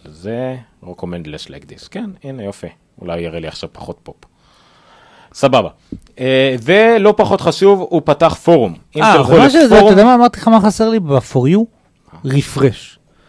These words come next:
Speaker 2: כאילו, הרגשתי שזה
Speaker 1: אני, זה
Speaker 2: עכשיו
Speaker 1: כבר
Speaker 2: זה תקוע.
Speaker 1: השתנה לי מהבוקר, כל פעם עולים לי דברים חדשים.
Speaker 2: כן, זהו, אז אני רואה שגם השתנה לי, אבל כאילו, אני לא יכול לעשות רפרש ושאני
Speaker 1: לא,
Speaker 2: אקבל
Speaker 1: זה, זה שוב, פה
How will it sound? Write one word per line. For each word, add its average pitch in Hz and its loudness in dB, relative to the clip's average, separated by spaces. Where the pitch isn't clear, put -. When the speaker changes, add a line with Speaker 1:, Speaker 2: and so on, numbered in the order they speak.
Speaker 2:
כאילו, 180 -8
הרגשתי 151 -4
שזה 147 0
Speaker 1:
אני, 147 -6
זה 156 -2
Speaker 2:
עכשיו 180 0
Speaker 1:
כבר 151 4
Speaker 2:
זה - 2
תקוע. 170 2
Speaker 1:
השתנה 131 0
לי 117 0
מהבוקר, 101 -4
כל 131 -2
פעם 143 -2
עולים 117 -4
לי 110 -6
דברים 101 -10
חדשים. - -16
Speaker 2:
כן, 180 6
זהו, 180 6
אז 151 4
אני 156 2
רואה 185 4
שגם 170 4
השתנה 214 4
לי, 240 4
אבל 160 4
כאילו, 160 2
אני 160 4
לא 170 6
יכול 165 2
לעשות 139 -4
רפרש 139 -4
ושאני 127 -4
Speaker 1:
לא, - -2
Speaker 2:
אקבל 185 -10
Speaker 1:
זה, 190 -4
זה 147 -12
שוב, 151 -4
פה 208 -4